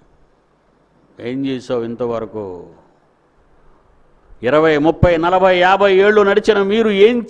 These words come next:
చేశారో చెప్పండి. గవర్నమెంట్కి సర్వీస్ చేశారా? నరకంలో పాతేస్తాడు మిమ్మల్ని. నీ కడుపు కోసం, నీ జానడ పొట్ట కోసం, నీ ఆకలి తీర్చుకోవడం కోసం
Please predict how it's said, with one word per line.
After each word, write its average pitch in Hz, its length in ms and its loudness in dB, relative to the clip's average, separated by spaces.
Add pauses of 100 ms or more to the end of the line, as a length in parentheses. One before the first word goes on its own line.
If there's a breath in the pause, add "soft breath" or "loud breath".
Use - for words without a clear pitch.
(100)
చేశారో 254 400 4
చెప్పండి. 240 580 -2 (360 loud breath)
గవర్నమెంట్కి 147 460 -4
సర్వీస్ 185 460 -8
చేశారా? 139 420 -4 (320 soft breath)
నరకంలో 139 680 0
పాతేస్తాడు - 760 -2
మిమ్మల్ని. 110 520 -8 (1400)
నీ 98 100 -16
కడుపు 131 340 -4
కోసం, 120 400 -8 (220 loud breath)
నీ 185 120 4
జానడ 190 360 2
పొట్ట 208 320 0
కోసం, 185 480 -4 (160 loud breath)
నీ 202 120 2
ఆకలి 262 340 2
తీర్చుకోవడం 262 640 0
కోసం 196 440 -4